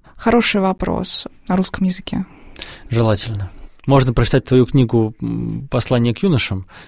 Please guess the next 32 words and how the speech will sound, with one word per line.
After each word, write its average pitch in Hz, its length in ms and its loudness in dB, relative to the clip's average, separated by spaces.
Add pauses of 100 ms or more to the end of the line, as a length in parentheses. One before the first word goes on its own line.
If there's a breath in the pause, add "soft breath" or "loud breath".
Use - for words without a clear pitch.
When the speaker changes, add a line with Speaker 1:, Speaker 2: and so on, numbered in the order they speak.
Speaker 2:
перевод 107 360 0
Василия 107 320 -2
Великого. 104 340 -2
Это - 120 -2
не 120 80 2
совсем 127 240 0
про 113 120 -2
Платона, 135 400 2
но 120 120 0
тоже 131 220 0
погружает 113 400 -2
в - 60 -14
контекст. - 400 -6 (200)
Speaker 1:
Я 226 140 4
пытаюсь 196 340 2
вспомнить, 185 440 0
да, 180 160 -2
просто - 440 -6
на - 240 -2
русском 180 300 -6
языке 180 320 -6
давно 185 240 -4
ничего 180 240 -6
не 190 80 -4
читала. 247 400 0 (560 loud breath)
Эм, 190 580 2
наверно, 214 840 4 (680)
про, 208 440 2 (180)
э, - 160 -6
встречу 208 1080 0 (520 soft breath)
раннего 196 640 6
христианства 180 1300 -2